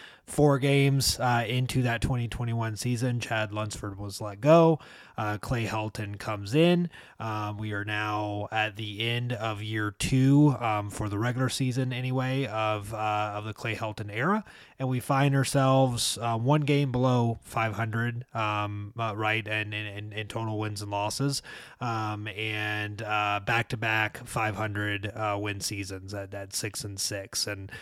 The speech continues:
um, obviously not just how we got there, and that, you know, we once again fell short of, um, of winning the East Division and, and really contending late in November,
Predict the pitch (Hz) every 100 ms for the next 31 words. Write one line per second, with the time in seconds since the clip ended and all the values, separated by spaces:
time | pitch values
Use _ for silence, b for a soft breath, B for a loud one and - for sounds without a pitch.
0 | B B 123 113 107 113 117 110 - 120
1 | 110 110 113 104 113 107 - - - B
2 | B B B B B B _ _ - -
3 | 170 170 180 180 175 - 170 165 165 160
4 | 156 127 117 110 107 107 - 117 107 104
5 | 104 104 104 104 110 120 113 113 117 113
6 | 113 120 110 - 127 123 127 - 113 110
7 | 104 110 107 107 104 101 104 101 101 110
8 | 107 107 104 107 107 - 101 131 143 147
9 | 139 135 110 101 98 101 107 104 98 -
10 | 98 - 113 110 107 104 104 107 104 98
11 | 98 101 151 147 139 127